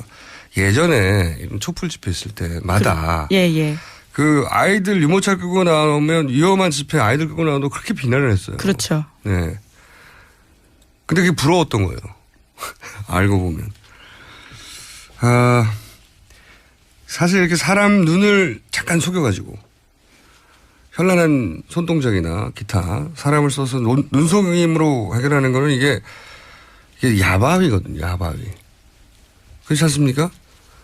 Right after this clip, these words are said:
Speaker 1: 그 앞에 사람을 쭉 세워놓고 눈속임 하는 거잖아요. 야바위가. 일본어로는 네다바이라고 하죠. 네. 네다바이 정권이라고 불러도 할 말이 없는 거예요, 이건.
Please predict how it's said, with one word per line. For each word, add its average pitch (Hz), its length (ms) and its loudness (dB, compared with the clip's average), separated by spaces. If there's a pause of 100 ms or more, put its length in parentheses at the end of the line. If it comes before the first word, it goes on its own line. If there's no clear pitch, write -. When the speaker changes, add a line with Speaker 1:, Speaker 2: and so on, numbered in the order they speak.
(220)
Speaker 1:
그 147 100 0
앞에 147 160 0
사람을 156 300 2
쭉 156 180 -6
세워놓고 135 640 0 (640)
눈속임 151 340 2
하는 104 220 2
거잖아요. - 260 -10 (200)
야바위가. 90 640 -6 (680)
일본어로는 151 960 2 (400)
네다바이라고 98 680 0
하죠. - 180 -16 (640)
네. 117 100 -8 (2000)
네다바이 127 540 2
정권이라고 117 480 0
불러도 101 260 2
할 143 160 0
말이 160 140 2
없는 92 260 0
거예요, - 260 -6
이건. - 240 -14